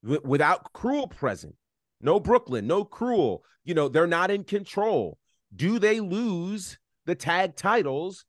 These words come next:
because they're not in control? That's the big question. And this could be the right time for this team of, uh, Matt Sells and the Marvelous One to come in and sing and dance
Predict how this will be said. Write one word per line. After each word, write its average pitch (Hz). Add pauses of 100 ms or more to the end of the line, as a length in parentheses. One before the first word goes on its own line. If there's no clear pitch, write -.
(260)
because 175
they're 180
not 160
in 165
control? 196 (560)
That's 226
the 180
big 160
question. 156 (240)
And 151
this 220
could 233
be 233
the 254
right 127
time 98 (240)
for 151
this 143
team 120 (260)
of, 127
uh, 113
Matt 131
Sells 127
and 120
the 120
Marvelous 127
One 113
to -
come 160
in 147 (420)
and 156
sing 202
and 220
dance 165